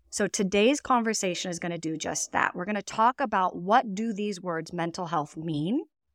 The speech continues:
How do we, how can we measure our own lives? And how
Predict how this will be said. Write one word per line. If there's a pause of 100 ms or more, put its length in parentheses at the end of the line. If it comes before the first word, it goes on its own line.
(600)
How
do
we, (260)
how
can (100)
we
measure
our
own
lives? (260)
And
how